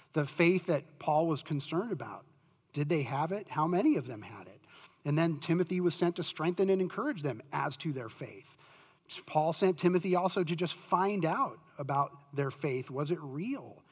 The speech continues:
in many instances? And here, Paul receives comfort and joy from that good news about the Thessalonians' faith and love, and that they always thought kindly of Paul and his team,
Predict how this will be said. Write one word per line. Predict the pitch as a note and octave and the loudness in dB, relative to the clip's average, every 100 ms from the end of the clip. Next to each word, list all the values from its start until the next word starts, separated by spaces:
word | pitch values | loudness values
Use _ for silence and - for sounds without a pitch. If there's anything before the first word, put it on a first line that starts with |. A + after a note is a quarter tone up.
| _ | _
in | D#3+ C3+ B2+ | -6 -4 -4
many | C3 B2 | -4 -6
instances? | A2+ A#2+ - A#2 - A2+ A2 - - - - | -8 -10 -10 -12 -12 -14 -16 -20 -20 -10 -4
And | C#3 | -2
here, | - G#3+ G#3 D3+ C#3 C#3 - - | -2 0 2 2 0 -6 -16 -4
Paul | - F3+ F3 | 0 2 2
receives | D3+ F#3 D#3+ A#2+ | 2 0 -2 -2
comfort | - G3 G3+ G#3 F#3+ | 0 2 4 2 2
and | E3 D3 C3 | 0 0 0
joy | C#3+ E3+ D#3 C#3 | 0 2 0 -2
from | - D3 | -2 -2
that | C3+ B2 A2 | -4 -8 -2
good | C#3+ F#3 F#3 | 6 6 6
news | F3 G#3+ F3+ A#2+ G#2 G#2 - - - - | 4 4 4 2 -4 -12 -16 -20 -14 -8
about | C#3+ D#3 D#3 | 2 4 4
the | C#3 - | 0 -6
Thessalonians' | E3 E3 F#3 D#3+ D3+ D#3 D3+ C#3+ B2 | -4 -2 -2 0 2 2 2 0 -4
faith | - - C#3+ D3+ C#3+ D#3 | -10 -6 -2 -2 -2 -4
and | C#3 B2+ | -2 0
love, | C#3 C3 A2+ | 0 -2 -4
and | A#2 | -10
that | A#2 | -14
they | A2+ A#2 | -12 -4
always | D#3+ F#3 F#3 D#3 - - - - | 0 2 4 2 -4 -18 -20 -2
thought | D#3 C#3+ - | 0 0 -4
kindly | - C3+ D#3 E3+ D#3 C3+ | -4 0 4 4 2 0
of | A#2 | -4
Paul | - D3 D3+ D3 | -6 -4 -2 -4
and | B2 | -6
his | A2 | -8
team, | - - E3 D#3+ D3+ C#3+ | -8 -2 2 2 2 -2